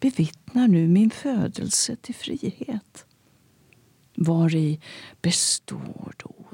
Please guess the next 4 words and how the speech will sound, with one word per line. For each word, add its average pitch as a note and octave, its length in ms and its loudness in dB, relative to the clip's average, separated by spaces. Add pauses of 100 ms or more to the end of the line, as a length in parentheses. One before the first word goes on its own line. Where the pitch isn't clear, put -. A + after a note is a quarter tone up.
detta - 600 -14
under? F#3+ 840 0 (1300)
Ja, - 140 0 (540)
helt F#4+ 340 0